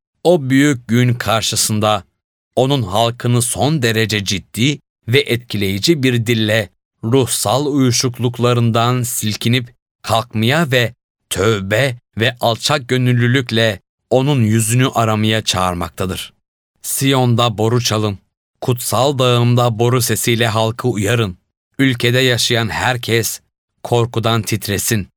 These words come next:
Çünkü Rabbin günü çok yaklaştı. Geliyor. Oruç için gün belirleyin. Özel bir toplantı yapın. Halkı toplayın. Topluluğu kutsal kılın. Yaşlıları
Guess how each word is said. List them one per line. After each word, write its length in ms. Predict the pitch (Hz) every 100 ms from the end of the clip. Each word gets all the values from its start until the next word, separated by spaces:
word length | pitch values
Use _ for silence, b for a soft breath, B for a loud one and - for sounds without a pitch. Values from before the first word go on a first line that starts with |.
| -
Çünkü 460 | - 143 127 135
Rabbin 520 | 120 117 - 123 120
günü 340 | 110 110 113 -
çok 380 | - 127 123 -
yaklaştı. 640 | 95 101 92 - - 76 _ _ _
Geliyor. 500 | 92 107 110 98 90 _ _
Oruç 360 | 113 127 135 120
için 320 | 120 - 123
gün 380 | 104 113 139 117
belirleyin. 540 | 98 98 95 95 90 - _ _ _ _ _ -
Özel 440 | 117 117 127 135
bir 140 | 127 123
toplantı 580 | 120 117 107 104 107 135
yapın. 340 | 120 104 90 - _ _ _ _ _
Halkı 400 | - 127 131 143
toplayın. 640 | 123 127 123 123 131 104 - _ _ _ _ -
Topluluğu 600 | 131 123 139 127 143 123
kutsal 480 | - 117 - 117 139
kılın. 420 | 120 127 110 90 _ _ _ _
Yaşlıları 880 | 87 110 120 - 123 123 120 120 170